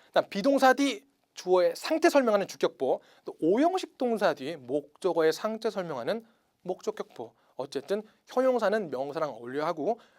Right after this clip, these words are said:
명사도 형용사랑 어울려야 되고 이 두 가지 방식으로 형용사 어휘 문제와 명사 어휘 문제를 빨리 정복할 수 있다는 얘기죠. 다음, 수량 형용사 뒤에 뭐가 나와야 하는지 기억해요.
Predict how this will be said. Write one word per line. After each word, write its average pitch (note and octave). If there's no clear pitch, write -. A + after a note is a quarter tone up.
명사도 A3
형용사랑 F#3+
어울려야 B2+
되고 A#2
이 F3+
두 D#3
가지 D3
방식으로 C3
형용사 G3+
어휘 D3+
문제와 G#3
명사 D3
어휘 C#3+
문제를 C#3+
빨리 C4+
정복할 E3+
수 -
있다는 C3+
얘기죠. D#3
다음, A3
수량 G#3+
형용사 G#3+
뒤에 G3+
뭐가 F#3+
나와야 F3+
하는지 E3+
기억해요. A#2+